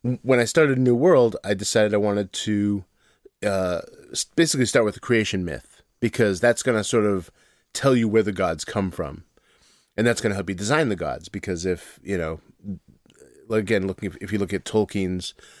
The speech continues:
uh, creation myth in the Silmarillion, it's, it's, uh, all the, all the gods, the Valar, came from the One, and they essentially sing the universe, y-, you know, the world into existence. Um,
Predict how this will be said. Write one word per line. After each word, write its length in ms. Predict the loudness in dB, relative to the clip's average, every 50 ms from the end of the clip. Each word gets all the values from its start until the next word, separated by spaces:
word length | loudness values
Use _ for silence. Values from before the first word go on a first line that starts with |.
| _ _ _ _ -2 0
uh, 160 | 2 2 2
creation 400 | 0 0 0 0 2 0 -2 -4 -2
myth 180 | -2 -2 -2
in 60 | -4 -4
the 40 | -4
Silmarillion, 680 | -2 -2 -2 0 0 0 2 2 2 0 -2 -4 -6 -10 _ _ -20 _ _ _ _ _ -2
it's, 440 | 0 0 0 0 -4 -6 -6 -8 -8
it's, 400 | -6 -6 -6 -6 -6 -8 -4 -2
uh, 320 | -2 -2 -2 -4 -6 -8 -12 -18 -20 _ _ _ _ _
all 240 | 0 2 2 2 2
the, 420 | 2 0 0 0 0 0 -2 -4 -6 _ _ _ _ _ -2
all 140 | 0 0
the 120 | 0 0 -2
gods, 380 | 0 2 2 2 2 0 -2 -6
the 80 | -2
Valar, 360 | 0 2 0 2 2 0 -2 -2
came 240 | -2 -2 -2 -2 -2
from 200 | -4 -4 -4 -2
the 80 | -2 -2
One, 400 | -2 -2 -2 -2 -2 -4 -6 -8 _ _ -20 -20 _ _ _ _ _ -6
and 300 | -4 -2 -2 -2 0 0
they 80 | 0 0
essentially 380 | 2 2 -2 -2 -2 -4 -6
sing 580 | -4 -2 0 2 2 2 2 0 -2 -4 -6 -10 _ _ _
the 100 | -4 0
universe, 720 | 0 2 0 0 0 0 -2 -2 -4 -4 -8 -8 -10 -12 _ _ -20 _ -8
y-, 60 | -6 -6
you 180 | -4 -4 -2 -2
know, 140 | -2 -2 -2
the 80 | -2
world 240 | 0 0 0 0 0
into 200 | -2 -4 -4 -6
existence. 640 | -4 -2 -2 -2 -2 -2 -4 -8 -10 -10 -14 -16 _ _ -20 -20 -20 -20 -20 -20 -20 _ _ _ _ _ _ _ -2
Um, 480 | 0 0 0 0 -2 -4 -8 -10 -12